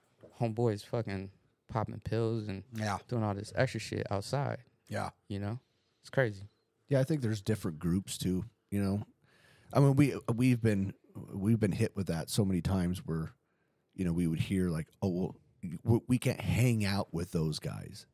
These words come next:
Speaker 3: You know, and
Speaker 2: <laughs>
Speaker 3: that's, like, the furthest thing from the truth. If you're not gonna come up to me and say hi, and even if I do it back and I, you know, you don't, you know, reciprocate that, that's fine. But don't <laughs> go around saying, like,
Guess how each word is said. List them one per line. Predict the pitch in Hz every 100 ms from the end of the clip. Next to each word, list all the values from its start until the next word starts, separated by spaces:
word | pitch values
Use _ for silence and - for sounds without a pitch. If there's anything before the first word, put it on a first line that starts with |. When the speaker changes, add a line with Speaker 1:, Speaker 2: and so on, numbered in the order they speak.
| _ _ _ _ -
Speaker 3:
You | 95
know, | 180
and | 113
Speaker 2:
<laughs> |
Speaker 3:
that's, | 156 165
like, | 151
the | 95
furthest | - - 110 113 104 104 -
thing | 98
from | 92 90
the | 78
truth. | - 113 95 - - - - -
If | 85
you're | 147 233
not | 202 165
gonna | 117
come | - - 143 127
up | 123 -
to | -
me | 92 101 160 92 85 110 _ _ _ -
and | 107 95
say | - 139 131
hi, | - 120 123 90 104 -
and | 120 165
even | 208 185
if | 139
I | 143
do | 117 147 151
it | -
back | 117 113 107 104
and | 104
I, | 98 - _ _ - - -
you | 120
know, | 101 92
you | 110
don't, | 117 110 - - - _ -
you | 104
know, | 101
reciprocate | 98 113 120 - 95 85
that, |
that's | 98 -
fine. | - 135 85 71 - _ _ -
But | 143
don't | 202 -
<laughs> | -
go | 175
around | 143 160 151
saying, | 147 139 131
like, | 110